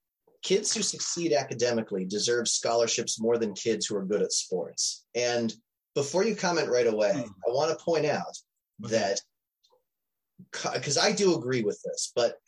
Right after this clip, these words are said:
Speaker 1: <clears throat> colleges do make a, a pretty decent amount of money off college sports, especially the bigger schools, and it does help subsidize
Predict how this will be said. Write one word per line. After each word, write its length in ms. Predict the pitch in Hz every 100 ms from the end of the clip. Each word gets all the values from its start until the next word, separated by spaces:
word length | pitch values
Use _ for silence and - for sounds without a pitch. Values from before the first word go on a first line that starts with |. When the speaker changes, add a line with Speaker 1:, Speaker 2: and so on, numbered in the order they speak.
| 143
Speaker 1:
<clears throat> 280 | 156 131 -
colleges 680 | - 180 202 175 143 127 113
do 280 | 131 139 147
make 400 | 110 95 95 - _ _ _
a, 200 | 117 110 95 - _ _
a 100 | 117 113
pretty 360 | - 151 151 120
decent 380 | 127 123 123
amount 220 | 110 104 95
of 60 |
money 240 | 95 90 85
off 160 | -
college 320 | - 80 82
sports, 380 | - - - -
especially 400 | - 107 95 92
the 80 | 82
bigger 220 | 69 71
schools, 500 | - - 104 - - 107
and 80 | 104
it 140 | 95
does 300 | 113 107 -
help 180 | 98 -
subsidize 880 | - 95 - 90 85 82 82 -